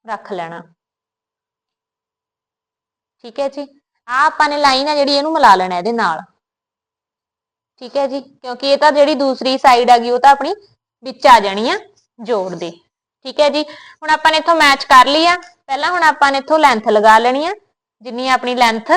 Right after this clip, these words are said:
ਹੈਗੀ ਆ। ਤੇ ਹੁਣ ਆਪਾਂ ਨੇ ਨਾ ਇੱਥੇ ਮਾਰਕ ਕਰਨਾ ਕਾਟ ਦਾ। ਪਹਿਲਾਂ ਆਪਾਂ ਨੇ ਮੋਢੇ ਦਾ ਮਾਰਕ ਕਰ ਲੈਣਾ ਜਿੰਨਾ ਆਪਣਾ ਮੋਢਾ ਮਤਲਬ ਹੈਗਾ ਤੇ ਬਾਕੀ ਆਪਣਾ ਜਿੰਨਾ ਮਾਰਜਨ ਆਪਾਂ ਨੂੰ ਚਾਹੀਦਾ। ਆਪਾਂ ਨਾ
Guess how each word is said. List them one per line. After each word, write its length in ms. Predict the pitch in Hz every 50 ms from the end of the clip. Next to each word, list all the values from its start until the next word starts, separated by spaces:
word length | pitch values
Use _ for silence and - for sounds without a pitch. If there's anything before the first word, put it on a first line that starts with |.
| 370 330
ਹੈਗੀ 380 | 277 202 180 180 196 269 311 320
ਆ। 100 | 320 370
ਤੇ 960 | 440 - - _ _ _ _ _ _ _ _ _ _ _ _ _ _ - 359
ਹੁਣ 120 | 349 330
ਆਪਾਂ 240 | 311 302 311 302 302
ਨੇ 100 | 302 311
ਨਾ 100 | 320 339
ਇੱਥੇ 180 | 339 339 339 349
ਮਾਰਕ 340 | 339 311 269 240 226 226 233
ਕਰਨਾ 400 | 226 262 240 226 214 226 269 359 440 415 _ - - _ _ _ _ _ _ _ _ _ _ _ _ _ -
ਕਾਟ 280 | 247 233 220 202 202 220
ਦਾ। 160 | 226 285 339 - - - - - - _ _ _ -
ਪਹਿਲਾਂ 220 | 269 294 330 349
ਆਪਾਂ 180 | 359 349 349 339
ਨੇ 60 | 349 349
ਮੋਢੇ 300 | 311 262 254 240 320 339
ਦਾ 100 | 359 349
ਮਾਰਕ 300 | 339 330 294 277 277 277 254
ਕਰ 160 | - 247 220
ਲੈਣਾ 220 | 214 220 233 262 277
ਜਿੰਨਾ 340 | 254 262 233 247 262 262 262
ਆਪਣਾ 220 | 254 254 254 262
ਮੋਢਾ 380 | 269 254 247 233 220 214 254 277
ਮਤਲਬ 300 | 294 277 - 254 240 254 262
ਹੈਗਾ 340 | 240 226 208 185 190 240 254
ਤੇ 140 | 254 285 277
ਬਾਕੀ 320 | 247 240 233 - - 247
ਆਪਣਾ 300 | 247 233 240 240 240 240
ਜਿੰਨਾ 240 | 233 220 208 226 240
ਮਾਰਜਨ 420 | 240 233 220 208 196 185 180 202 220
ਆਪਾਂ 200 | 214 208 - 226
ਨੂੰ 100 | 254 269
ਚਾਹੀਦਾ। 420 | - 254 190 202 202 190 180 190
ਆਪਾਂ 220 | 190 190 - 240 254
ਨਾ 80 | 285